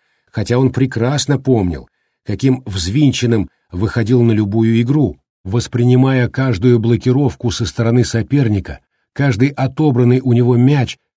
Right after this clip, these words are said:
как персональное оскорбление. Причем игрок из него вышел неплохой, и он даже пробился на какое-то время в школьную сборную округа, хотя знал, что должен благодарить за это,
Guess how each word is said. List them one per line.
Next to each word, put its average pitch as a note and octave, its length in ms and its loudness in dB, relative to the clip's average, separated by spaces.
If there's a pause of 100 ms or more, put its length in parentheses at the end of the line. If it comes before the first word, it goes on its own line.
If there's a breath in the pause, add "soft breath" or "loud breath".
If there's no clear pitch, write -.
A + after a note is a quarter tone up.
как G2+ 180 -8
персональное G#2 720 -2
оскорбление. G2+ 800 -8 (420)
Причем A2 540 -2
игрок A#2 540 -2
из F2+ 140 -4
него G2+ 340 -4 (300)
вышел A#2 400 0
неплохой, C3 760 0 (180)
и G2 100 -2
он C#3 200 2
даже D3 260 0
пробился C#3+ 640 -2 (200 soft breath)
на A#2 120 0
какое-то C#3+ 480 0
время B2+ 500 2
в - 100 -14
школьную C3+ 500 0
сборную C#3 500 2
округа, A2+ 680 -2 (300)
хотя E3 320 -4
знал, C3+ 340 0
что A#2 200 -4
должен A#2+ 480 -2
благодарить A2+ 480 0
за A2 140 0
это, A#2+ 360 0